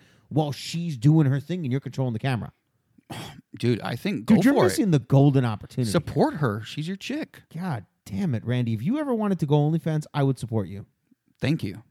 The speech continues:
Speaker 1: I would support you. I don't know if I'd hold the camera for you, but I would support you.
Speaker 2: As long as I have your support.
Speaker 1: I'll hold the camera for you.
Speaker 2: <laughs> Thanks, buddy.
Speaker 1: <laughs>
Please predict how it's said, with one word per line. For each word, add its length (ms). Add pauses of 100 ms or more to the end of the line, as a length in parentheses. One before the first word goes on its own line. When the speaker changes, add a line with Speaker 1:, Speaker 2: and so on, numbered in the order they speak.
(300)
Speaker 1:
I 120
would 120
support 240
you. 120 (260)
I 60
don't 100
know 80
if 80
I'd 160
hold 220
the 60
camera 360
for 200
you, 160 (340)
but 100
I 100
would 140
support 300
you. 160 (180)
Speaker 2:
As 100
long 120
as 80
I 80
have 120
your 80
support. 400 (1120)
Speaker 1:
I'll 100
hold 160
the 40
camera 300
for 100
you. 80 (1160)
Speaker 2:
<laughs> 80
Thanks, 260
buddy. 420
Speaker 1:
<laughs> 60